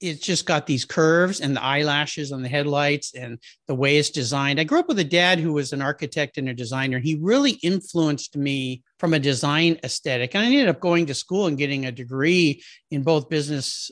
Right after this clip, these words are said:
administration, but also in design. And I worked in design for eleven years. That would be one. Alfa Romeo thirty-three Stradale. Again, round, voluptuous, kind of the same as one of my favorite cars, five fifty Spider, al-, although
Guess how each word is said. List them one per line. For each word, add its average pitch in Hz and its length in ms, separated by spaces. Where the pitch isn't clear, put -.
administration, 147 880
but 127 180
also 156 420
in 131 140
design. 120 640
And 123 140
I 123 60
worked 127 300
in 113 100
design 110 380
for - 160
eleven 110 360
years. 113 280
That 196 280
would 214 120
be 180 120
one. 131 460
Alfa 214 220
Romeo 190 560
thirty-three 190 560
Stradale. 160 840
Again, 135 500
round, 180 840
voluptuous, 160 920
kind 240 180
of 262 80
the 202 80
same 180 460
as 147 180
one 147 160
of 135 60
my 131 120
favorite 160 360
cars, 143 260
five 131 240
fifty 123 240
Spider, 147 460
al-, 143 260
although 185 480